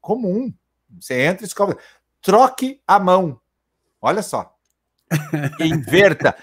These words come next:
Escove os dentes com a outra mão. No meu caso, escovei com a esquerda. Pra ver o quanto o cérebro não está preparado para escovar da mesma forma os dentes se você usa a mão trocada. Porque pra ele, toda a construção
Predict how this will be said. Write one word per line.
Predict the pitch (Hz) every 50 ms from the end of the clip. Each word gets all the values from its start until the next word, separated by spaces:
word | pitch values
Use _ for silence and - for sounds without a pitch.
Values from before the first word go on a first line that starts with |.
| 147 - _ -
Escove | - 143 - - - 147 - 175 190 214 233 226 170 165 190
os | 180 - 107
dentes | 101 135 165 180 190 202 160 - -
com | - 185 185 185
a | 185 170 160
outra | 156 175 208 254 262 - - 233 214
mão. | 180 165 156 135 107 107
No | 117 123
meu | 131 139
caso, | 135 - 143 143 143 -
escovei | 160 135 - - 160 147 131 131 135 143
com | 139 151
a |
esquerda. | 147 - - - 123 104 87 - 170 _ _ _ _ _ _
Pra | - 165 196 196
ver | 160 110 117 160 190 214 208 165 - _
o | - 147
quanto | - _ _ - 180 202 233 247 233 175 - 180
o |
cérebro | - - - - 170 160 170 180 170 139 156 151
não | 151 147 160 175 202
está | 202 165 - - - 175 170 170
preparado | 170 - 180 185 185 185 - 180 156 139 131 127 127 131 135 117 139 151 147 _ _ _ _
para | - 143 143 151 156
escovar | 156 151 156 - - - 139 117 107 127 135 135
da | 127 135 127
mesma | 123 131 143 156 165 156 160 151 135
forma | - - 139 135 135 135 135 139
os | 139 123 101
dentes | 117 123 127 123 -
se | - -
você | 127 139 135 - - 151
usa | 139 139 139 139 131 160
a | 156
mão | 151 147 156
trocada. | 151 - 170 175 - 196 214 262 262 - - - _ _ _ _ _ _ _
Porque | - 170 151 - 180 175
pra | 175 - 170 165 156 139 135
ele, | 156 185 226 226 180 -
toda | - _ 208 226 285 285 233 220
a |
construção | - - - 151 143 131 - - 135 120 - - - 147 139 139 135 110